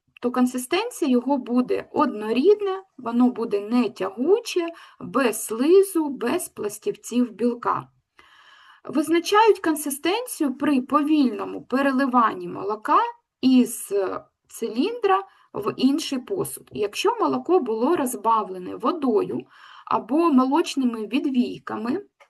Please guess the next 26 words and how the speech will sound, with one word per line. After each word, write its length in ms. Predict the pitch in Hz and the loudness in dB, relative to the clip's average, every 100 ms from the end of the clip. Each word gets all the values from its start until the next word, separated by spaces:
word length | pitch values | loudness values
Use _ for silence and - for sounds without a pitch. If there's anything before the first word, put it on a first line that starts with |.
| _ _ _ _ - | _ _ _ _ -4
або 280 | 226 240 | -2 0
таке 280 | 262 247 262 | 0 0 2
молоко, 400 | 247 240 240 262 | 4 4 2 0
яке 260 | 247 220 233 | 0 0 -2
було 380 | 220 233 220 - | 0 0 0 0
одержане 640 | - 247 233 220 196 190 | -2 2 0 0 -10 -12
від 180 | 185 240 | -10 -8
корів, 400 | - 247 247 190 | 0 2 2 -2
хворих 640 | - - 226 247 208 - | -8 -10 0 2 2 -2
на 300 | - - - | -10 -6 -6
туберкульоз, 840 | - 208 202 233 - 269 330 508 - - - - - | -6 -8 -4 -4 -2 0 0 0 -4 -20 -20 -20 -8
воно 300 | 262 320 508 | 0 2 2
буде 320 | 247 302 254 | 2 2 2
мати 380 | 208 - 415 - | 0 0 0 -2
надто 480 | 240 233 254 254 214 | -4 0 0 0 -4
рідку 460 | 202 - - 359 392 | -4 -6 2 2 4
водянисту 680 | 208 185 190 233 - 226 | -2 -4 -6 -6 -6 -10
консистенцію. 920 | 220 208 220 202 - 190 143 135 - _ _ _ _ - - - - - - | -8 -8 -8 -12 -8 -8 -8 -12 -20 _ _ _ _ -20 -20 -20 -20 -20 -14
Забруднення 680 | 214 285 330 427 427 359 294 | -2 2 4 4 4 4 4
молока 440 | 302 302 294 302 | 4 2 2 2
мікроорганізмами, 1200 | 262 277 254 233 233 254 294 302 330 339 330 320 | 4 2 -2 -4 -4 -2 -4 -2 -4 -2 -2 0
які 340 | 262 247 269 | 0 -2 -2
виробляють 680 | 247 233 240 240 220 196 160 | -2 -2 -4 -4 -2 -2 -4
ферменти, 720 | - 220 240 247 359 440 330 240 | -6 -8 -2 0 0 -2 -6 -6
а 40 | |
також 600 | - 208 254 254 254 - | -6 -6 -2 0 0 -2